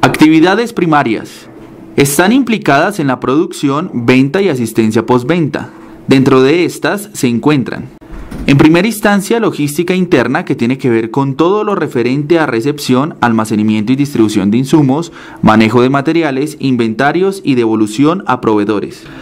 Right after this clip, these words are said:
En segundo lugar, operaciones donde se realizan diferentes procesos de manufactura, como transformación de insumos en producto final,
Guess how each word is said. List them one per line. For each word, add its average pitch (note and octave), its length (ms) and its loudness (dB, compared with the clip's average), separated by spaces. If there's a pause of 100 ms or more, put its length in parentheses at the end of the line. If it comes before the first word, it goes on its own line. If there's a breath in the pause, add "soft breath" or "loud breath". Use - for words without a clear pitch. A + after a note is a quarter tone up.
(260 loud breath)
En D3+ 160 4
segundo F#3 420 2
lugar, F3 460 0
operaciones D3 680 -4
donde F#3+ 240 -2
se B2 100 -2
realizan A2+ 440 -2
diferentes B2 520 -2
procesos B2 440 0
de C3 100 -2
manufactura, D3+ 760 0
como A#2 260 0
transformación G#2 720 0
de C3 60 -2
insumos D3+ 560 0
en A#2+ 140 0
producto G#2 420 0
final, F3 440 0